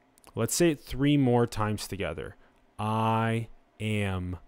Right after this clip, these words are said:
source. I am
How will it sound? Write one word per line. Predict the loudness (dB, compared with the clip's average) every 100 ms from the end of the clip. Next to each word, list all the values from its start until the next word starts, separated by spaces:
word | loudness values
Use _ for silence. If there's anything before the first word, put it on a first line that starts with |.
| _
source. | -16 -10 -2 0 0 -4 -8 -8 -12 -16 -20 _ _ _ _ -20 _ _ _ _ _
I | -2 0 2 4 4 2 -2 -6 _ _ _ -6
am | -4 -2 -4 -4 -8